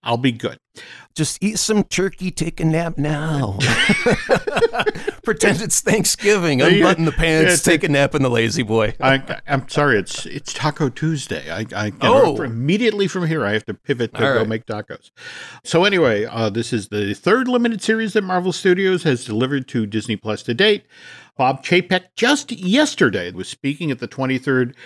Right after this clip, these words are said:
Speaker 1: Credit Suisse Communication Conference, revealed that in the first week that Loki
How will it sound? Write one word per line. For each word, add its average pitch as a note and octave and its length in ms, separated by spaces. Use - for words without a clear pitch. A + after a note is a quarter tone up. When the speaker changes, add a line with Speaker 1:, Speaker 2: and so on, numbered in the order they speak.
Speaker 1:
Credit D3 380
Suisse - 640
Communication E3+ 720
Conference, G#3+ 600
revealed D#3 380
that B2 180
in C3 200
the A2+ 160
first - 520
week F#3+ 460
that A#2 120
Loki C#3+ 400